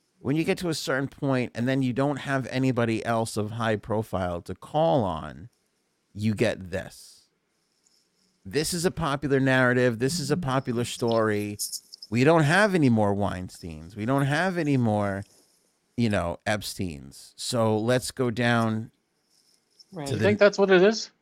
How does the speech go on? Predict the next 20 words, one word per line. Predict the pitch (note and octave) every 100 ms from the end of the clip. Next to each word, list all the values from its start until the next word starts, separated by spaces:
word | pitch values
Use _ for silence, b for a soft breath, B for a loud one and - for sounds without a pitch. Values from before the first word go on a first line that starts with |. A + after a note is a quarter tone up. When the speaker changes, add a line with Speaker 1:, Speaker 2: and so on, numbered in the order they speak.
| -
Speaker 1:
Yeah, | G2+ F#2+
I | F#2+
think | F2 D#2+
so. | - - - _ _ _ _ _ _ _ _ _ -
I, | - -
I | G2
think | - D2 -
so. | - A1 - _ _ _ - -
Speaker 3:
I | A2+
don't | A#2+ G#2+
know. | G#2 F#2+ F#2 C3
I | A#2+
mean, | B2 B2+
if | B2+
there's | D3 C3
a | C#3
legitimate | C3+ B2 C#3+ C3+ A#2+ -
thing | C#3 C3
here, | G#2 G2 F#2+ F#2
then, | G2 F#2+